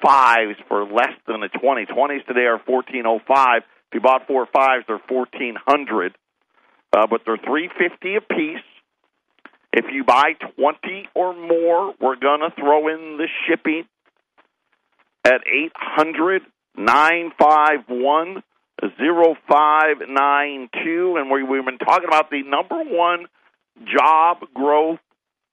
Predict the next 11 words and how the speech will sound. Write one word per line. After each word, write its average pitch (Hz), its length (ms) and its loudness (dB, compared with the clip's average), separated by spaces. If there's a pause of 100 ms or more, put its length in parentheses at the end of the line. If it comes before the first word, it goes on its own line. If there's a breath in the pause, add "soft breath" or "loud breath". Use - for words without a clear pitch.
(100)
in 139 160 -2
America, 135 680 0 (640)
more 170 500 2
than 175 200 -6
healthcare, 143 680 -4 (580 soft breath)
more 190 440 2
than 175 200 -2
education, 151 840 -4 (420 soft breath)
more 214 400 8
than 185 200 0
manufacturing, 123 1120 -2